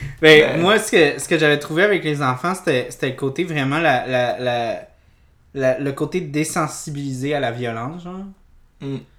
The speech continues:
Speaker 1: Comme quoi que on, nous, notre génération, on est pas mal plus, genre, désensibilisé à la violence.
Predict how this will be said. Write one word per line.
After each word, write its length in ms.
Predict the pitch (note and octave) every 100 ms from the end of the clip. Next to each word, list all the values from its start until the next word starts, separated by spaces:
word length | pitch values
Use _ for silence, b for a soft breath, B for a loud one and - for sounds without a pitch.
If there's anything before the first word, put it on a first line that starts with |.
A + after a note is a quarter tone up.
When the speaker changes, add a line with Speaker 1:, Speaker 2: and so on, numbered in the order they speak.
| _ -
Speaker 1:
Comme 200 | C#3+ C3
quoi 200 | C#3+ D3+
que 120 | D3+ C#3
on, 260 | C3 B2+ C3
nous, 520 | C3+ C3 C#3+ D3 D#3
notre 200 | D3 B2+
génération, 460 | C3 B2+ A#2+ - D3+
on 40 |
est 20 | C3
pas 140 | C#3+
mal 260 | C3 B2+ A#2+ -
plus, 140 | C3+ C3
genre, 220 | C3 A#2
désensibilisé 880 | A#2+ - B2 - A#2+ A#2 A#2 B2 A#2+
à 80 | A#2
la 80 |
violence. 640 | A2 A2+ G#2+ A#2 D#3+ -